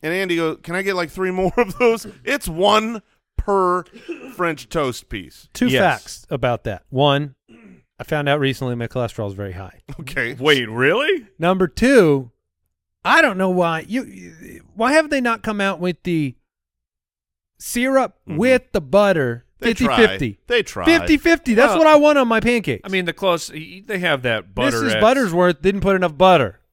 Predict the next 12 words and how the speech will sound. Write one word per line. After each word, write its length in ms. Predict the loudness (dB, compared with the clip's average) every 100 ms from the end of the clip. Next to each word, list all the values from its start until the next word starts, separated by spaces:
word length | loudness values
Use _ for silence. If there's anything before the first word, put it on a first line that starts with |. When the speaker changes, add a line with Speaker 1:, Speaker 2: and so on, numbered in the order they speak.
| _
Speaker 3:
the, 200 | -6 -2
uh, 100 | 0
the 100 | -2
butter 340 | -2 -2 0
at, 320 | -2 -2 -6 -8
uh, 40 |
uh, 840 | -4 -4 -6 -8 -8 -6 -6 -8 -10
Texas 380 | -6 -6 -6 -8
Roadhouse. 680 | -2 -2 -2 -8 -14 -20 -20 -2
Speaker 2:
There's 220 | 0 2
already 280 | 2 2 0
some. 300 | -6 -10